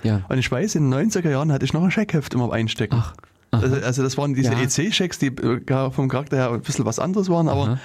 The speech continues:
Speaker 2: man konnte mit diesen E-C-Schecks bezahlen. Der konnte
Speaker 1: Ah.
Speaker 2: halt sozusagen den Scheck ausschreiben,
Speaker 1: Aha.
Speaker 2: den über den Tresen reichen und das, und, und
Speaker 1: Ja.
Speaker 2: bezahlen. Es war halt, also wie jetzt mit E-C-Karte so eine Bezahlung.
Speaker 1: Ja, aha.
Speaker 2: Und ich hatte quasi immer so ein, ich kann mich noch erinnern, so ein kleines Heft mit, ich glaub, zehn Schecks drin
Speaker 1: Ja.
Speaker 2: und die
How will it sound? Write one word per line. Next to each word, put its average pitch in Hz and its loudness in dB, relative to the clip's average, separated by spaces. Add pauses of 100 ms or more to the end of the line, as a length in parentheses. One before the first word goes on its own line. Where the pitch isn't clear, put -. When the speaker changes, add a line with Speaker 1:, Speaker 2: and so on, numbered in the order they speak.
(320)
Speaker 2:
man 127 0
konnte 160 0
mit 147 2
diesen 131 2
E-C-Schecks 110 0
bezahlen. 170 0
Der 107 -2
konnte 123 2
Speaker 1:
Ah. - 0
Speaker 2:
halt 170 0
sozusagen 107 0
den 101 0
Scheck 185 -2
ausschreiben, 156 0 (100)
Speaker 1:
Aha. 113 2
Speaker 2:
den 143 0
über 123 0
den 107 -6
Tresen 110 0
reichen 131 0
und 139 2
das, 139 -2
und, 127 0
und 123 0
Speaker 1:
Ja. 113 2
Speaker 2:
bezahlen. 110 2
Es 127 -4
war 113 -2
halt, 110 -6
also 117 -2
wie 135 2 (300)
jetzt 135 -4
mit 127 0
E-C-Karte 143 0
so 117 2
eine 107 2
Bezahlung. 107 0 (160)
Speaker 1:
Ja, - -2
aha. 113 4 (200)
Speaker 2:
Und 123 0
ich 117 2
hatte 135 0
quasi 127 0
immer 190 4
so 156 4
ein, 135 0
ich 127 0
kann 147 -2
mich 143 2
noch 135 2
erinnern, 175 2
so 147 2
ein 127 -2
kleines 117 0
Heft - -4
mit, 160 -2
ich 135 0
glaub, 127 -2
zehn 123 0
Schecks - -4
drin 196 -2
Speaker 1:
Ja. 123 2
Speaker 2:
und 135 2
die 156 2